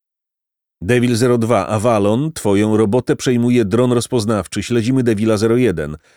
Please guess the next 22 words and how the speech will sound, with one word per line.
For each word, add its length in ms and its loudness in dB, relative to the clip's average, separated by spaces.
Twoje 260 0
zadanie, 540 0
nakieruj 460 0
sensory 440 0
zasobnika 580 -2
na 140 0
wrak 240 -2
samolotu 520 0
i 100 0
przekaż 480 -4
dokładne, 680 -2
generowane 580 2
laserowo 480 0
koordynaty 640 0
centrum 460 0
masy 320 0
wraku". 560 -2
"Devil 240 2
zero 180 2
dwa, 200 0
zrozumiałem, 600 0
wykonam". 480 -2